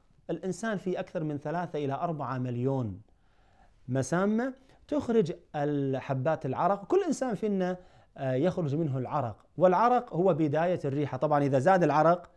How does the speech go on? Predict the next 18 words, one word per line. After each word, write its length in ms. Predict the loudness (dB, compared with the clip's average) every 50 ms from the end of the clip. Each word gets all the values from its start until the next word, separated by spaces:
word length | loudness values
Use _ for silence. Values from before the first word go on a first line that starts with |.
| _ _ _ _ _ _ _ -20
صارت 400 | -10 -4 0 0 2 2 0 0
الريحة 560 | -2 0 2 0 0 0 0 0 0 0 -2 -6 -14 -20 _ _ _
في 100 | -6 -4
هالحالة 400 | -4 -4 -4 -4 -4 -2 -2 -2
دخلت 360 | -2 -4 -4 -2 -4 -4 -4
في 100 | -4 -6
الريحة 260 | -4 -4 -4 -4 -2
المذمومة 640 | -2 -4 -2 -2 -2 -2 0 0 0 0 -2 -4 -4
أو 160 | -6 -8 -6
الريحة 280 | -6 -4 -4 -4 -4 -4
النتنة، 440 | -4 -4 -2 -2 -2 -2 -2 -4 -8 -14 _ _ _ _ _ _ -12
ولذلك 420 | -10 -6 -2 0 0 0 0 -2 -4
يستحب 420 | -6 -6 -8 -10 -8 -8 -6 -6
أنه 180 | -4 -4 -4 -6
هو 180 | -6 -6 -6
يتنظف 680 | -6 -8 -8 -8 -8 -6 -6 -4 -4 -2 -2 -4 -4 -6
ويتسبح 640 | -10 -10 -10 -8 -8 -8 -6 -4 -4 -4 -4 -4 -2
ويغتسل. 480 | -4 -4 -4 -4 -8 -10 -10 -10 -14